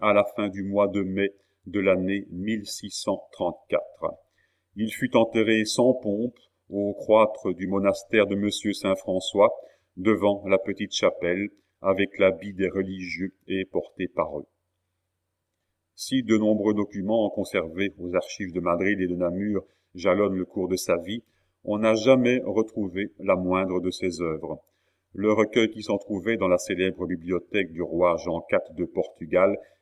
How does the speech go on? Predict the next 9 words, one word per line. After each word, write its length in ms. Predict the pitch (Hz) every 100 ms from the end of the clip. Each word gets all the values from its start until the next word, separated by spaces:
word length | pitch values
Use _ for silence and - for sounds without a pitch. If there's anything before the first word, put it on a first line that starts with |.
| -
disparut 760 | 82 123 - - 92 80 98 - _ _ -
lors 220 | 101 107
du 120 | 101
tremblement 460 | 98 104 98 98 98
de 80 | 90
terre 280 | - 95 101 -
qui 140 | 92
détruisit 480 | 85 92 - 95 90
Lisbonne 500 | 87 82 76 85 92